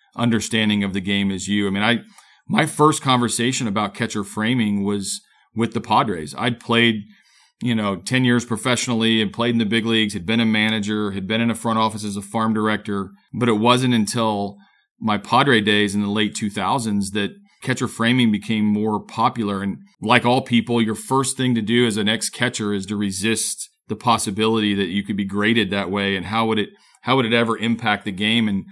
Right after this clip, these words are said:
look at what it's become now. I mean, until we have the automatic ball strike, it's one of the first skills that we look at in today's catchers is, is how much they impact the strike zone. So, you know, you can spend a decade in the sport and still not,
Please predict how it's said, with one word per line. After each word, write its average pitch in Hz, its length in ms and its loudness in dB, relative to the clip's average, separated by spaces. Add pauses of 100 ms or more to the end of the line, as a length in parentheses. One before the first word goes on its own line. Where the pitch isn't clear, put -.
(180)
look 127 180 0
at 131 80 2
what 117 140 0
it's 107 100 -4
become 104 540 -4 (160)
now. 104 360 -2
I 92 40 -6
mean, 98 160 -2
until 110 280 0
we 117 140 0
have 107 100 0
the 104 140 -2
automatic 104 460 0
ball 98 180 -4
strike, 117 380 -4
it's - 280 -8 (120)
one 131 160 2
of 120 80 4
the 110 80 2
first 127 340 0
skills 117 380 0
that 98 80 -4
we 104 160 0
look 110 180 -2
at 104 260 -4 (200)
in 107 180 0
today's 101 400 0
catchers 101 520 -4
is, 92 340 -6
is 98 180 -8
how 104 180 -4
much 104 200 -4
they 98 160 -2
impact 98 380 -6
the 80 60 -14
strike 98 320 -8
zone. 85 300 -10
So, 92 300 -4 (120)
you 127 80 0
know, 107 220 0
you 127 120 -2
can 139 80 -2
spend 143 220 4
a 120 60 2
decade 135 400 6
in 123 80 4
the 117 60 2
sport 127 420 2
and 104 80 -8
still 131 280 0
not, 110 320 0